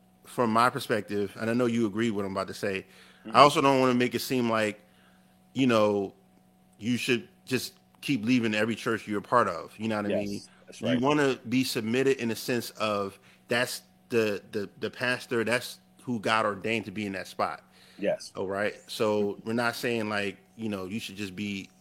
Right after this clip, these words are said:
Speaker 1: wherever you at. If you don't get your way, then that's, then you should leave. That's not what we're saying.
Speaker 2: Right.
Speaker 1: But you have to make sure that pastor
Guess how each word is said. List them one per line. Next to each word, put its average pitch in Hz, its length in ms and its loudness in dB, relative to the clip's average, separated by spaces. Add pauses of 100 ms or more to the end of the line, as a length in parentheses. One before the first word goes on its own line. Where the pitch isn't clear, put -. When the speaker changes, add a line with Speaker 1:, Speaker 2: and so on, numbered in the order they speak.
(180)
Speaker 1:
wherever 120 320 8
you 135 240 6
at. 110 200 8
If 95 100 -2
you 131 80 6
don't 123 160 4
get 117 260 0
your 120 140 4
way, 107 260 4
then 104 180 -2
that's, 107 320 -4 (120)
then 104 180 -2
you 104 100 -6
should 98 200 -8
leave. 98 260 -4
That's 101 160 -8
not 107 160 -2
what 95 100 -8
we're 95 120 -10
saying. 101 300 -6 (320)
Speaker 2:
Right. 85 300 0
Speaker 1:
But 139 400 10 (600)
you 127 160 6
have 143 140 8
to 135 60 0
make 123 220 4
sure 156 380 4
that 113 240 2
pastor 110 640 -2